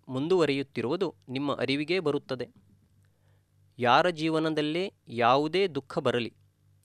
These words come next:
ಅವರು ಈ ದುಃಖದಿಂದ ಹೊರಬರಲು ಬಯಸುತ್ತಾರೆ. ಯಾರಿಗೂ ದುಃಖದಲ್ಲಿ ತೊಳಲಾಡಲು ಇಷ್ಟವಾಗುವುದಿಲ್ಲ. ನಮ್ಮಲ್ಲಿರುವ ಅಜ್ಞಾನ ಅಥವಾ ಅರಿವಿನ ಕೊರತೆಯೇ ನಾವು ಬಹಳ ಕಾಲದವರೆಗೆ ಹೀಗೆ ದುಃಖದಲ್ಲಿ ಮುಳುಗಿರಲು ಕಾರಣವಾಗಿದೆ.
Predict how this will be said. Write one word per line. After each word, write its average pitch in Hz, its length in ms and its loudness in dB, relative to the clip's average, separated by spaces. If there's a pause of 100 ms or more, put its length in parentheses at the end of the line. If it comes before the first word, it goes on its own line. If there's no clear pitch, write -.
(140)
ಅವರು 170 360 4
ಈ 156 180 -4
ದುಃಖದಿಂದ 147 560 -4
ಹೊರಬರಲು 131 540 2
ಬಯಸುತ್ತಾರೆ. 131 640 -2 (800)
ಯಾರಿಗೂ 139 460 4
ದುಃಖದಲ್ಲಿ 147 640 -2 (100)
ತೊಳಲಾಡಲು 135 580 2
ಇಷ್ಟವಾಗುವುದಿಲ್ಲ. 131 880 -2 (760)
ನಮ್ಮಲ್ಲಿರುವ 139 600 0
ಅಜ್ಞಾನ 143 520 -2
ಅಥವಾ 123 400 -2
ಅರಿವಿನ 143 520 -4
ಕೊರತೆಯೇ 131 640 -2 (440)
ನಾವು 131 340 2
ಬಹಳ 123 240 0
ಕಾಲದವರೆಗೆ 135 840 0 (240)
ಹೀಗೆ 151 480 -2
ದುಃಖದಲ್ಲಿ 127 460 -4
ಮುಳುಗಿರಲು 127 540 -2
ಕಾರಣವಾಗಿದೆ. 147 760 0